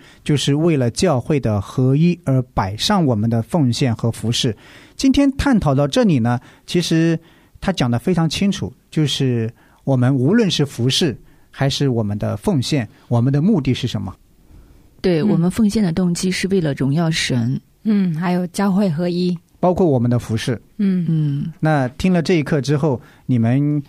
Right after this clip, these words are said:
Speaker 1: 有没有去思考自己目前在教会当中的服事和奉献，包括你们目前教会其他人的服事和奉献呢？
Speaker 3: 那就是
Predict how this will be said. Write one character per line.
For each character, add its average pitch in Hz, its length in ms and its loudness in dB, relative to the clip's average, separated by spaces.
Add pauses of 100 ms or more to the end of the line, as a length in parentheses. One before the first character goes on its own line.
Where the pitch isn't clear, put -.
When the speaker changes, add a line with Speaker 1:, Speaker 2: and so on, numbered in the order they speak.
(180)
Speaker 1:
有 127 140 0
没 135 160 2
有 147 200 0
去 127 440 -2
思 - 280 -6
考 104 300 -4
自 226 260 0
己 127 220 -2
目 151 220 2
前 110 500 -2 (200)
在 123 220 0
教 147 200 0
会 135 100 0
当 127 160 0
中 127 100 2
的 123 100 0
服 113 200 -2
事 117 300 -2
和 113 160 -4
奉 120 240 -2
献， 117 220 -2
包 196 240 0
括 165 260 0
你 113 180 0
们 101 360 -2
目 196 200 2
前 107 420 -6
教 175 200 0
会 127 220 -2
其 - 320 -4
他 160 280 -2
人 117 200 0
的 113 200 -4 (480)
服 - 200 -2
事 135 160 -2
和 123 120 0
奉 123 200 0
献 123 200 -2
呢？ 101 160 -6 (840)
Speaker 3:
那 214 480 0
就 262 200 -2
是 233 420 0